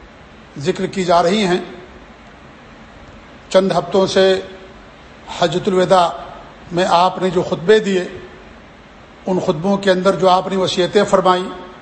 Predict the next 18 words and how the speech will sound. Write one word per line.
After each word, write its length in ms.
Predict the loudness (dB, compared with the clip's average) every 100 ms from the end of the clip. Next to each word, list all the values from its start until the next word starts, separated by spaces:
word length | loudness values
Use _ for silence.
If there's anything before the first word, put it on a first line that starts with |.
| -20 -8
ان 140 | -4
کا 140 | 2 2
ذکر 300 | 2 0 2
آپ 240 | 2 2 0
کے 80 | -2
سامنے 360 | 2 0 -2 -2
کیا 180 | 0
جا 180 | 2 2
رہا 260 | 4 2 2
ہے۔ 60 | -2 -10 -20 -20 -20 -20 -20 -20 -16 0
آج 300 | 0 0 0
کا 120 | 0 2
درس 200 | 0 -2
بھی 160 | -2
اسی 260 | -2 -2 -2
سے 140 | -2
متعلق 540 | -2 2 2 0 -2
ہے 100 | -2